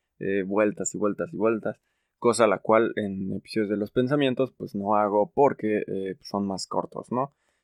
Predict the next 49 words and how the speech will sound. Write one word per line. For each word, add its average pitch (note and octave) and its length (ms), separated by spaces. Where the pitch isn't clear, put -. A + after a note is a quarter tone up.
Entonces G2+ 280
no G#2+ 160
me A2 120
voy G#2+ 220
a F#2+ 260
ex-, - 240
pues, - 180
extender G2+ 560
así - 200
como F2+ 320
a F#2+ 60
un A2 160
episodio G#2 440
de F2 140
quince A2 380
minutos G#2+ 360
con F#2+ 180
mi G2 100
cara G2+ 280
ahí G2+ 140
en G#2 100
medio. G#2 280
Eh, G#2 260
prefiero G2+ 340
hacerlo G2+ 260
aquí. C3+ 280
<laughs> A2 140
Entonces, G#2+ 540
pues, - 120
vamos A#2+ 180
a A2 40
empezar. B2+ 400
Como G#2+ 220
ya B2+ 240
debieron A2 300
haber G2+ 180
visto G#2 240
en G2 60
el E2+ 100
título G2 300
de G2 60
este - 180
video, A#2+ 400
o G#2+ 320
de A2 100
este G#2+ 220
episodio, C3 560
más G#2+ 240
bien, C3 280